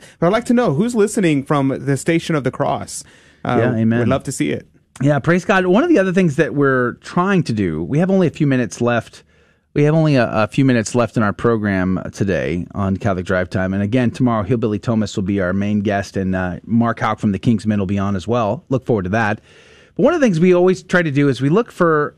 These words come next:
Speaker 2: opportunities to have conversations with people and, uh, and subjects that you might not be hearing in too many other places.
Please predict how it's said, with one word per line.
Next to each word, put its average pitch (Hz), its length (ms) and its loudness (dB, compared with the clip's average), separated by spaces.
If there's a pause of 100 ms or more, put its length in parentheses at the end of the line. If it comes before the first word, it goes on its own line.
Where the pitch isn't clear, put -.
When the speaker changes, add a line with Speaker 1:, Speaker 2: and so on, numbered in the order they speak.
(120)
Speaker 2:
opportunities 139 600 -2
to 117 80 -6
have 123 160 -2
conversations 156 920 -2
with 113 200 -6
people 135 680 0 (480)
and, 110 480 2
uh, 101 160 2
and 104 100 -2
subjects 143 580 0
that 156 100 -2
you 151 100 2
might 165 180 2
not 151 120 -2
be 139 80 0
hearing 165 420 0
in 127 220 2
too - 140 0
many 143 180 2
other 117 160 0
places. 98 720 -4